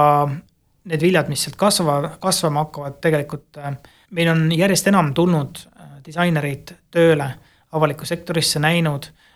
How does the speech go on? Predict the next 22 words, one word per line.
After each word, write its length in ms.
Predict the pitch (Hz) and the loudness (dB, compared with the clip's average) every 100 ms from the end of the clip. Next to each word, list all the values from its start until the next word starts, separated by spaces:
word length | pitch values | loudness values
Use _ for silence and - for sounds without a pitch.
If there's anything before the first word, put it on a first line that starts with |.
| _ | _
et 100 | 143 | -8
see 120 | 180 165 | -2 4
töö 240 | 170 160 | 4 4
on 100 | 135 | 2
ka 120 | 143 147 | -2 -2
põnev 300 | 196 185 170 | 2 2 2
tegelikult, 520 | 175 175 165 165 - | 0 0 -2 -4 -12
et 140 | - - | -18 -12
see 80 | |
töö 180 | 156 147 143 | -4 -2 -2
on 80 | 139 | 0
ka 160 | 151 147 | 0 0
nagu, 240 | 131 143 139 135 _ _ _ _ | -4 -10 -12 -16 _ _ _ _
et 140 | - | 0
sellel 200 | 180 156 | 2 2
on 100 | 147 | 2
väga 200 | 165 - | 0 0
tugev 220 | 147 139 | 0 -2
mõju. 280 | 147 190 143 - _ _ - | 0 2 0 -4 _ _ -20
Ja 60 | |
see 160 | - 196 | -6 -2
on 180 | 165 | -2